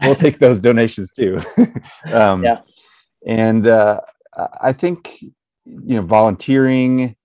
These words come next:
Speaker 1: uh, just staying connected to us, being a part of this community. Uh,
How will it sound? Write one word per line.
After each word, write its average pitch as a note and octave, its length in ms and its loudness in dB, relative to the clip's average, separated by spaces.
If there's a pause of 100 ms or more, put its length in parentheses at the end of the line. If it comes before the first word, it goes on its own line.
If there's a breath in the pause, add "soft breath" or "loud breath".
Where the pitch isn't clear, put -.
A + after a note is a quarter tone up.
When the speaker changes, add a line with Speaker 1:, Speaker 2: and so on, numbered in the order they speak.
(140)
Speaker 1:
uh, G2+ 180 -6
just A#2+ 200 -8
staying C#3 320 -4
connected G2+ 640 -8
to C3+ 180 -10
us, - 320 -14 (180)
being G2+ 140 -8
a F2+ 40 -14
part G2 360 -4
of F#2+ 60 -10
this G2 120 -10
community. G2 580 -8 (540)
Uh, F#2 260 -4